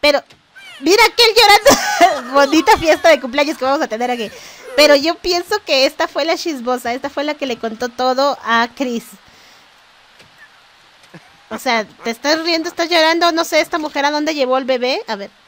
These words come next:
Lo vas a ir a acostar en serio. Ay, espérenme, ahorita arreglo todo esto.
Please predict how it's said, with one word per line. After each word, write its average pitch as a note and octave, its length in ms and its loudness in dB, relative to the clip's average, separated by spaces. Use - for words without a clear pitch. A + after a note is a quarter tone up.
Lo D4 160 4
vas F4 180 2
a C5 40 2
ir C5+ 120 6
a - 60 -2
acostar C4+ 340 -4
en B3+ 160 -2
serio. G3+ 520 -8
Ay, A3+ 320 -4
espérenme, A3+ 560 -6
ahorita B3+ 280 -8
arreglo A3+ 240 -8
todo E3+ 120 -14
esto. - 160 -20